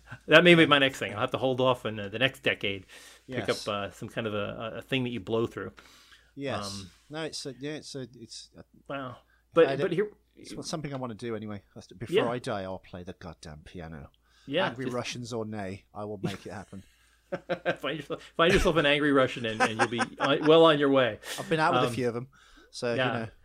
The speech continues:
Speaker 2: <laughs>
Speaker 1: Uh, wow. Well, anyway, anyway, but here we are with the, the fantastic Hoagy Carmichael, who, you know, I mean, he, he writes songs and he can act. And I don't know if he's got the, you know, he's got that over Henry Mancini, I guess. I don't know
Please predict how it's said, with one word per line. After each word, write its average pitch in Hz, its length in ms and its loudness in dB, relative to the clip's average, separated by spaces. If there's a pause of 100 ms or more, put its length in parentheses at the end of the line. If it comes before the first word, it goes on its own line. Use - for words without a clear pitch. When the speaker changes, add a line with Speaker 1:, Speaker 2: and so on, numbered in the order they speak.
(180)
Speaker 2:
<laughs> - 160 -4 (540)
Speaker 1:
Uh, 139 260 -2 (160)
wow. 143 240 2
Well, 185 300 6
anyway, 208 260 0
anyway, 160 400 0
but 143 140 2
here 190 120 6
we 175 140 8
are 143 80 8
with 127 140 2
the, 127 180 0
the 131 220 -8 (160)
fantastic 139 760 0 (180)
Hoagy 120 220 -2
Carmichael, 120 480 -6
who, 120 220 -4
you 127 160 -6
know, 113 260 -6
I 135 60 -4
mean, 135 100 0
he, 139 160 -4 (180)
he 175 120 2
writes 196 320 4
songs 151 600 4
and 160 140 6
he 160 80 6
can 131 140 4
act. 120 340 0 (580)
And 117 520 -8
I 127 100 -4
don't 135 160 -4
know 131 140 -2
if - 80 -12
he's 117 100 -10
got 127 220 -2
the, 127 80 -8
you 143 100 0
know, 107 60 -2
he's 117 160 -8
got 156 160 2
that 147 100 6
over 135 180 4
Henry 127 240 0
Mancini, 120 480 -2
I 95 60 -8
guess. 101 320 -14
I - 60 -14
don't 117 260 -12
know - 80 -16